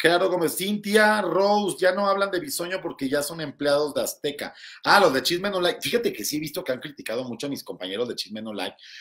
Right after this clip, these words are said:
porque pues es que ellos ya saben que su, su, su, su estandarte era la apertura, que caiga quien caiga, a ver quién te, y ahorita pues, pues como ya están en la señal de Azteca, pues ya se han visto más mesurados, pero bueno, chicos, pues es que, este, pues cada quien.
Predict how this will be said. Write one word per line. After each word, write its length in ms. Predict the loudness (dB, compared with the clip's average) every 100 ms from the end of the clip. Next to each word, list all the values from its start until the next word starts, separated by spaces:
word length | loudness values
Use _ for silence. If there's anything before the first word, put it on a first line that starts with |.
| -12
porque 260 | 0 2 2
pues 160 | 2 2
es 120 | 4
que 80 | 6
ellos 140 | 8
ya 80 | 6
saben 260 | 4 2
que 180 | 0 -2
su, 220 | -2 -6 -4
su, 300 | -4 -4 -6
su, 520 | -6 -6 -4 -6 -6
su 160 | -4 -4
estandarte 480 | -2 -2 0 0 0
era 220 | 0 -2 -8 0
la 140 | 2
apertura, 800 | 4 2 4 4 6 4 2 0
que 100 | -2
caiga 260 | 0 0 -2
quien 200 | -8 -2
caiga, 460 | 2 2 2 2
a 20 |
ver 180 | -2 -4
quién 160 | -8 -8
te, 120 | -8
y 80 | -4
ahorita 320 | -2 0 -4
pues, 240 | -4 -12 -16 _
pues 120 | -20
como 180 | -18 -12
ya 100 | -10
están 340 | -10 -10 -10 -10
en 80 |
la 80 | -10
señal 320 | -12 -12 -6
de 60 | -4
Azteca, 420 | -2 -4 -4 -6 -10 -20 -14
pues 120 | -4
ya 120 | -2 -2
se 80 |
han 80 | -4
visto 260 | -4 -6 -4
más 200 | -4 -6
mesurados, 540 | -6 -2 0 2 2 0
pero 200 | -2 -4
bueno, 220 | -6 -8
chicos, 280 | -16 -20 _
pues 140 | -12
es 100 | -12
que, 220 | -4 -4 -4 -16 -20 _
este, 720 | -10 -8 -8 -8 -6 -6 -8 _ _ _
pues 200 | -12 -8
cada 260 | -6 -6
quien. 220 | -10 -16